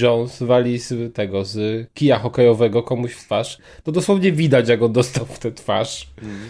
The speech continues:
Speaker 1: Czuć tę moc ciosów.
Speaker 2: Poza tym bardzo fajne a propos tych scen akcji jest to, że, y, one nie są tak jak teraz, to jest moda, że są szybko cięte,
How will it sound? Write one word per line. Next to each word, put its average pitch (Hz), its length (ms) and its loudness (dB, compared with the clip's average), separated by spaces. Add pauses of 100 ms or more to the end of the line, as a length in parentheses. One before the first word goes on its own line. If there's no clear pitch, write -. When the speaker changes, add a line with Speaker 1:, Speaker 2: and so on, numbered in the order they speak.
(140)
Speaker 1:
Czuć 202 400 0
tę 147 140 2
moc 147 460 4
ciosów. 120 640 -4
Speaker 2:
Poza 123 200 -4
tym 127 160 -8
bardzo 135 240 -2
fajne 131 220 -10
a 127 40 -8
propos 123 240 -14
tych 117 120 -16
scen 123 180 -14
akcji 123 180 -12
jest - 140 -12
to, 131 100 -8
że, 120 420 -6
y, 117 280 -8
one 120 200 -10
nie 131 140 -8
są 123 280 -8
tak - 320 -12
jak 107 160 -8
teraz, 110 280 -8
to 120 80 -12
jest - 120 -14
moda, 110 260 -8
że 101 100 -10
są 110 180 -10
szybko - 320 -10
cięte, 110 500 -8